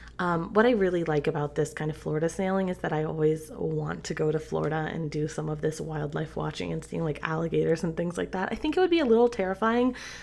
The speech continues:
but I also think it would be really fun. And being able to do that on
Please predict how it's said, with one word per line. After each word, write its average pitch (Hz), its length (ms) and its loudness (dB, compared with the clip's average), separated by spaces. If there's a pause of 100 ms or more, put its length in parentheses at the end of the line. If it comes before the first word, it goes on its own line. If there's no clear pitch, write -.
(140)
but 190 80 6
I 175 60 8
also 170 220 6
think 175 160 -2
it 170 60 2
would 165 100 4
be 160 120 2
really 156 240 6
fun. 170 440 -2 (300)
And 180 160 2
being 175 220 2
able 175 220 0
to 165 120 -4
do 156 260 0
that 156 380 -2
on 160 460 -2